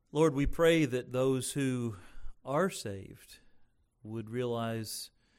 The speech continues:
just the depth of their salvation, just one more facet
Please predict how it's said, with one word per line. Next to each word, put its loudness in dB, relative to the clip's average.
just -14
the -8
depth -6
of -10
their -8
salvation, -8
just -12
one -6
more -4
facet -8